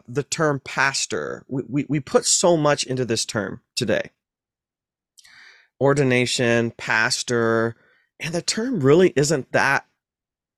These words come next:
used that much in the New Testament. And it isn't really something that we can say women or men can't be, can or can't be pastors for these reasons.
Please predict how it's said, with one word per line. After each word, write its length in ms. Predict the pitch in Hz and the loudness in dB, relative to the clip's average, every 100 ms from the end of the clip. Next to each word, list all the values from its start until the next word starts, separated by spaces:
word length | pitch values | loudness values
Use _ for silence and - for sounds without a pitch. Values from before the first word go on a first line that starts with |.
| _ _ _ _ | _ _ _ _
used 320 | - 143 214 160 | -8 -4 0 2
that 140 | 131 | 2
much 420 | 113 117 - - _ - | 0 -2 -4 -8 _ -6
in 220 | 131 127 | -2 0
the 60 | 123 | 2
New 100 | 123 | 0
Testament. 640 | 196 139 - 113 92 - - _ - - - | 0 -2 -2 -4 -4 -6 -14 _ -20 -20 -6
And 140 | 139 | -2
it 120 | 143 - | -2 0
isn't 240 | 180 226 - | 0 0 -2
really 540 | 123 123 139 151 143 | -4 2 4 6 4
something 440 | 131 147 147 139 131 | 2 0 -2 -2 -2
that 100 | 110 | -2
we 100 | 127 | -4
can 180 | 131 | -4
say 440 | 117 - 117 113 110 | -2 2 4 4 2
women 560 | 101 120 127 120 120 - | 0 0 2 0 -2 -4
or 120 | 113 | -4
men 340 | 113 113 117 | 0 2 0
can't 360 | 110 - 113 - _ | -2 -4 -4 -4 _
be, 180 | - 117 | -6 -6
can 280 | - - 131 | -6 -2 0
or 80 | 120 | 0
can't 220 | - 110 | -2 -4
be 80 | 117 | -4
pastors 380 | 127 113 117 107 | -2 -4 -4 -10
for 120 | 104 | -8
these 240 | 107 95 | -8 -8
reasons. 560 | 95 98 127 170 202 | -8 -6 -4 -4 -6